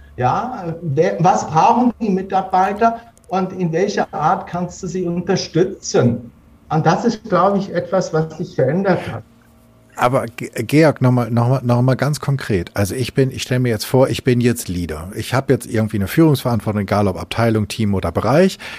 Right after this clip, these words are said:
Speaker 2: Und ich merke jetzt, okay, die Stimmung ist schlecht.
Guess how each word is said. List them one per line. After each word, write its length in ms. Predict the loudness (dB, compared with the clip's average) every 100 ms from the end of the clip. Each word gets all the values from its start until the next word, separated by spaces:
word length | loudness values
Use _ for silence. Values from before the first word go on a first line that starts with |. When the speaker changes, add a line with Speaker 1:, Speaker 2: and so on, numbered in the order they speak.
| -18 _
Speaker 2:
Und 160 | -2 0
ich 120 | 2
merke 340 | 2 2 2 -2
jetzt, 180 | -2 -8
okay, 240 | -6 -2
die 120 | -2
Stimmung 480 | -2 0 2 4 0
ist 140 | -2 -6
schlecht. 500 | -6 -6 -8 -14